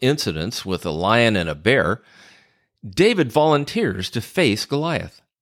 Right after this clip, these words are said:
In the same way, God will prepare us for greater things by providing smaller victories in advance,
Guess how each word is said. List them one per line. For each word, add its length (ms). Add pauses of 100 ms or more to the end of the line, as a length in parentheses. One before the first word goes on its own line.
(920)
In 160
the 60
same 520
way, 540 (500)
God 340
will 140
prepare 640 (100)
us 600 (360)
for 180
greater 520
things 520
by 180
providing 640
smaller 560
victories 580
in 100
advance, 600